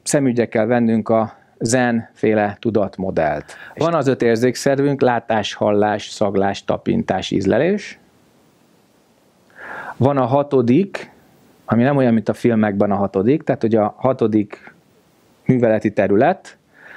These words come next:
az a tudatos gondolkodás, ami az agyhoz köthető, és ez a fogalomalkotó, az elemző,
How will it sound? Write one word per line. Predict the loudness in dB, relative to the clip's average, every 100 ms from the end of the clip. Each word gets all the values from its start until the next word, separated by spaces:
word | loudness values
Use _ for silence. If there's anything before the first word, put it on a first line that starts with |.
| -18 -14 -14 -2
az | 0 0
a | 2
tudatos | 2 2 2 0 2
gondolkodás, | 0 2 2 0 0 0 -2 -4 -8 -12 _ _ _ _ -4
ami | 0
az | 0
agyhoz | 2 0 0 -4 -4
köthető, | -2 -2 0 -4 0 0 0 -6 _ _ _ _ _ _ _ _ -20 -20 -20 _ _
és | -4 0
ez | 0
a | 0
fogalomalkotó, | 0 0 2 2 2 0 0 -2 -2 0 2 0 -4
az | -6 0
elemző, | 0 2 0 -2 0 2 2 0